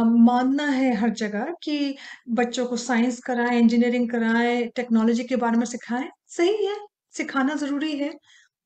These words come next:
लेकिन क्या वो सफिशिएंट है?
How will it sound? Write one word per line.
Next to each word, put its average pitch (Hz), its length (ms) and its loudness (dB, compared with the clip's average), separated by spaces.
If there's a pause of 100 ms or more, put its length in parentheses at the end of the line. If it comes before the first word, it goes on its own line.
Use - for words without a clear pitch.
(300)
लेकिन 330 500 0
क्या 294 520 -2
वो 269 520 2 (840)
सफिशिएंट 285 720 -4
है? 208 240 -4